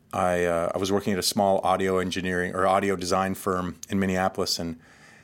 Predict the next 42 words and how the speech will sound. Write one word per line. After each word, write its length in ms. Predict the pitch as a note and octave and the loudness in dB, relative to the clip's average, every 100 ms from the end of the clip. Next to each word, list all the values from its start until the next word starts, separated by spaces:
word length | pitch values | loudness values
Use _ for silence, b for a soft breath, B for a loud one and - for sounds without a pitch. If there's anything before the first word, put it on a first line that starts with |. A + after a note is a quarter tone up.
| b | b
I 60 | G2+ | -8
designed 340 | F#2+ F2+ F#2 | -4 0 0
a 40 | F2 | 0
website 500 | G2+ A2+ - G#2 - | 2 2 2 0 0
for 260 | - F2+ | 0 0
us. 280 | F2 F2 - - _ _ _ - _ _ - - | 0 -2 -6 -8 _ _ _ -20 _ _ -18 -2
And 140 | A2 | 0
our 120 | G2 | 2
clients 500 | F2+ - A#2 A#2 G#2 | 0 2 4 4 2
liked 240 | A2 F#2+ - | 2 0 0
it 80 | - | -2
so 200 | - F#2+ | 0 2
much. 360 | G2+ F#2 - | 2 2 -2
This 200 | A2 F#2+ G#2 | -2 -4 -4
was 100 | F#2+ | -2
early 240 | G2+ F#2 | 0 0
two 160 | F2 G2 | -2 0
thousands. 500 | G2 G2 F2 F2 E2 | 2 2 2 -4 -2
Not 220 | F#2 F#2 | 0 2
everybody 320 | F#2 F#2 F2 | 0 0 2
had 160 | F2+ E2+ | 2 2
a 40 | |
website, 420 | F2+ G2 - E2 | 2 0 -2 -4
and 80 | - | -4
they 100 | F#2+ | -2
were 60 | F#2 | 0
like, 140 | F2 | 0
"Hey, 160 | A#2+ B2 | 0 -2
could 200 | A2+ F#2 | -4 -2
you, 360 | G#2 G#2 F#2+ - b b - | 0 0 -2 -8 b b -6
could 160 | B2+ | -2
you 60 | G#2 | 2
build 180 | A#2+ G#2+ | 2 2
one 140 | G#2+ | 0
for 180 | - A#2 | 0 2
us?" 160 | A2+ - | 2 2
So 120 | G#2 | 0
we 100 | G2 | 2
built 260 | F#2+ G#2 | 2 0
a 40 | G#2+ | 2
little 360 | G2 F#2+ F2+ b b b b b b | 2 2 0 b b b b b b
side 360 | - - G#2+ | -2 2 6